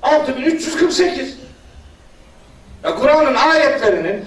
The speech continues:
mevcut basılı Kur'anlardaki Kur'an ayetlerinin sayısı budur. Niye altı bin altı yüz altmış altı deyip de milleti günaha sokuyorsun? Ondan sonra diyor ki, "Kur'an'da üç yüz, dört yüz ayet vardı filanca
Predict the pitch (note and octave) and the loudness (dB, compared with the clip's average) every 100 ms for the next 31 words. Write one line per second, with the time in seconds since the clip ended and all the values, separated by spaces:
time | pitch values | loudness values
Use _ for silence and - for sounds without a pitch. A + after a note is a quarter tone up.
0 | - G3 C#4+ D4+ C#4+ G3+ G3+ C#4 C#4+ B3+ | -12 0 2 4 2 -2 0 0 0 0
1 | G#3 - C#4 B3 A3+ G3 E3 D3+ D#3 D3+ | 0 2 0 0 0 0 0 -2 -4 -10
2 | - - D4+ C4+ C4+ C#4 C#4 A#3+ G#3+ G3 | -14 -2 0 0 0 2 2 0 0 0
3 | - F3+ D4 C4 - G4 G4 F4 - - | -2 -2 0 0 0 0 0 -2 -8 -16
4 | - - - - - - - - - F#4 | -20 -20 -20 -20 -20 -20 -20 -14 -2 2
5 | G4 G4 F#4 F4 D#4+ D4 D4 C#4 C4+ - | 2 2 2 2 2 0 0 -2 -2 -2
6 | C4 B3+ B3+ B3+ - A#3 G#3+ - - G#3+ | -2 -2 -4 -4 -2 0 0 -2 -6 0
7 | B3+ B3+ A#3+ A#3+ A3+ G#3 G#3 F#3 G3 G3 | 0 0 -2 0 2 2 0 0 0 0
8 | D4+ - - - - - C4 C#4+ C#4 C#4+ | -8 -16 -20 -20 -12 -4 0 0 2 0
9 | C#4+ E4+ - - - - - C4 C4 C4 | 2 0 0 -4 -6 -12 -4 0 0 0
10 | C4 C#4 C4+ C#4+ - - A#3+ - - B3 | 0 0 0 -4 -6 -8 -6 -4 0 2
11 | - - A#3+ G3 G#3+ G#3+ A3 - F#3+ E3+ | 0 -4 -6 0 2 2 0 2 0 2
12 | F3 E3+ - - F#3 G#3+ A3+ G#3+ G3+ D3+ | 0 -2 -4 -8 0 2 2 2 2 2
13 | - | -2